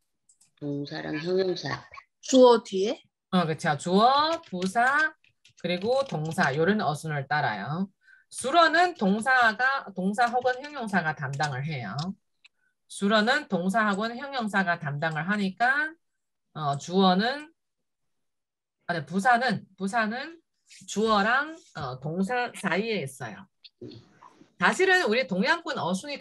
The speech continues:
Speaker 3: 비슷해요. 적어도 중국, 일본, 한국은 어순이 그렇게 아주 거의 대부분 다 비슷해요. 다만 또 중국어랑 한국어가 좀 다른 거가, 어, 목적어가 동사 뒤에 가는 거, 요것만 좀 다르지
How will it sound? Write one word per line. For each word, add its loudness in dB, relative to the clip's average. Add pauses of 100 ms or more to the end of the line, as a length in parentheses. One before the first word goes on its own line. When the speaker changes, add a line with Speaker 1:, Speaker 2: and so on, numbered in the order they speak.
Speaker 3:
비슷해요. -4
적어도 -8
중국, -10
일본, -4
한국은 -6
어순이 -6
그렇게 -10
아주 -8
거의 -6
대부분 -6
다 -2
비슷해요. -10 (500)
다만 2
또 0 (560)
중국어랑 4
한국어가 -2
좀 -6
다른 -4
거가, 0 (420)
어, -6
목적어가 2
동사 -4
뒤에 -4
가는 -6
거, -10
요것만 -2
좀 -6
다르지 -6